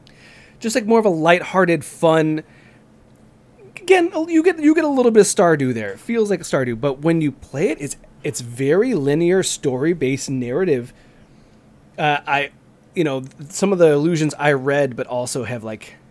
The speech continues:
kind of felt across were things like Last of Us and, um, a little bit of Zelda, where you have these dungeons, but for the most part, you're going from story beat to story beat. There's not a lot of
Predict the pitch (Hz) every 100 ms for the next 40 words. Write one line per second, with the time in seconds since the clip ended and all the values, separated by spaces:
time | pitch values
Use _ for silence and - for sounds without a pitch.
0 | _ _ _ _ _ - - 123 - 143
1 | 123 147 - - 123 113 - 131 113 135
2 | 123 117 107 110 127 151 - 110 92 -
3 | - - _ _ _ _ _ - - -
4 | - 135 123 117 117 113 - _ _ _
5 | - 127 123 117 113 120 - - - -
6 | 131 147 185 233 226 226 208 151 151 269
7 | 185 127 123 123 - - 147 139 139 143
8 | 139 120 139 180 180 135 117 147 151 151
9 | 151 202 - 208 165 175 143 156 190 185
10 | 143 123 - - 156 160 156 - - 156
11 | 170 147 117 131 139 151 180 160 156 127